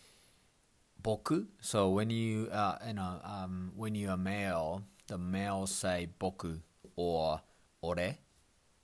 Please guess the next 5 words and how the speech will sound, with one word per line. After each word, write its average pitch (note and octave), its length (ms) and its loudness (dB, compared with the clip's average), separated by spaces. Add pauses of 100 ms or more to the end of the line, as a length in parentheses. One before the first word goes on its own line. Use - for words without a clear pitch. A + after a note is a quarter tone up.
(340)
And E2+ 520 -4
the F2 40 -6
female F#2 460 -2
says F2 420 -4
私。 E2+ 720 0